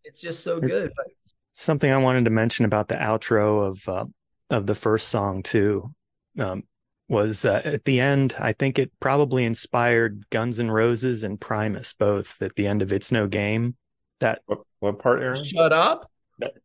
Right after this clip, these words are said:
Speaker 2: yeah, well, the "Shut Up" is, uh, Los Bastardos on Primus. "Shut
Speaker 1: Right.
Speaker 2: up, you bastards!"
Speaker 3: Oh,
Speaker 2: at the
Speaker 1: Yeah,
Speaker 2: end.
Speaker 1: I saw
Speaker 3: Yeah.
Speaker 1: it.
Speaker 2: And, um, the, the actual melody that, that Fripp's playing,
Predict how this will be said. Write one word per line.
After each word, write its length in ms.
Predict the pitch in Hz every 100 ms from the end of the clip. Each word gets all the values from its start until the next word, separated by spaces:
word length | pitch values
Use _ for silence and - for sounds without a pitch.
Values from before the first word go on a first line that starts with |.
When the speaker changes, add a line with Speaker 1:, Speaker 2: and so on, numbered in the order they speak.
| _
Speaker 2:
yeah, 340 | - 170 123 117
well, 140 | 123 123
the 100 | 113
"Shut 260 | - 156
Up" 200 | 156 151 120
is, 180 | 110
uh, 160 | 113 104
Los 280 | 113 120 -
Bastardos 840 | 110 101 - 117 117 104 101 -
on 160 | 117 104
Primus. 460 | 120 113 104 98 -
"Shut 440 | - - - -
Speaker 1:
Right. 220 | - -
Speaker 2:
up, 40 | 320
you 240 | 370 302 -
bastards!" 840 | 294 311 302 - 262 175 123 -
Speaker 3:
Oh, 60 | 113
Speaker 2:
at 40 |
the 200 | 117 127
Speaker 1:
Yeah, 140 | - 107
Speaker 2:
end. 180 | 135 -
Speaker 1:
I 140 | 214 240
saw 160 | - - 87
Speaker 3:
Yeah. 140 | -
Speaker 1:
it. 140 | - - 107 - 131
Speaker 2:
And, 260 | 127 120
um, 180 | 117 110
the, 300 | 156 139 139 -
the 100 | 127
actual 340 | 143 - 147
melody 500 | 127 117 143 143 123
that, 220 | 110 107 - _ _
that 200 | - 113
Fripp's 340 | - 139 180 -
playing, 580 | - 117 107 101 107